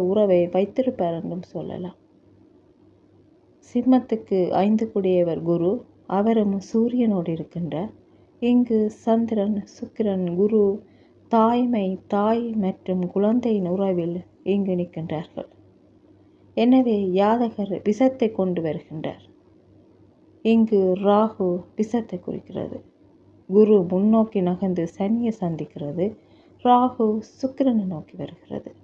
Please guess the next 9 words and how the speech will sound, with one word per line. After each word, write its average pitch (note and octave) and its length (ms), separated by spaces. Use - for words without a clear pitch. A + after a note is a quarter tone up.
இதன் D4 280
விளைவாக G3+ 520
இந்த A3 260
விதவை A3 480
பெண், E3 260
சுக்கிரன் G#3 520
தனுசு G3+ 380
ராசியில் G#3+ 500
இருக்கிறது. A3+ 500